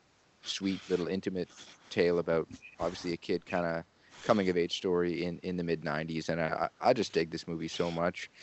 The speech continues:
Um, and, and it's, it's so simple, but, but yet so good, and, and, and everything comes, comes around in the end. It's, it's a really good one. Um, Sonny Selchuk, who stars in this film, also, he was in Killing of a Sacred Deer.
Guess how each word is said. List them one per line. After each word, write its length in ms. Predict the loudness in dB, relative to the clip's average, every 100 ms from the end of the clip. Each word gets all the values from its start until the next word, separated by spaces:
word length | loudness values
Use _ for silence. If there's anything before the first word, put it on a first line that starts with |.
| -20 0
Um, 560 | 4 6 4 2 -4 -10 _ _ _ -20 -20 -8 -2
and, 160 | 0
and 200 | 0 -2 -6 -16 _
it's, 200 | -12 -8 -6
it's 140 | -2
so 180 | 2 4
simple, 540 | 4 2 4 4 4 0 _
but, 120 | -2 0 -2
but 120 | 4
yet 200 | 4 4
so 220 | 2 2
good, 320 | 4 4 4
and, 200 | 2 -4 -6
and, 180 | -8 -8 -2
and 120 | 2
everything 320 | 4 2 0
comes, 460 | -2 -2 -2 -6 -10 -14 _ _ -18 -16 -16 -20 -20 -20 -8
comes 180 | -4 -2
around 240 | 0 2 0
in 60 |
the 160 | -2 0
end. 160 | 0
It's, 180 | -4 -6
it's 160 | -8 -2
a 40 |
really 180 | 0 2
good 160 | 2 2
one. 160 | 0 -4 -12 0
Um, 140 | 0
Sonny 260 | 4 2 2
Selchuk, 400 | 4 2 2 -4
who 100 | -4
stars 300 | 0 0 0
in 60 |
this 100 | -2
film, 200 | -2 -2
also, 180 | 0 -2
he 120 | 0
was 140 | 0 0
in 140 | -2
Killing 280 | 2 2 4
of 40 | 2
a 60 |
Sacred 320 | 4 2 2
Deer. 280 | 0 2 2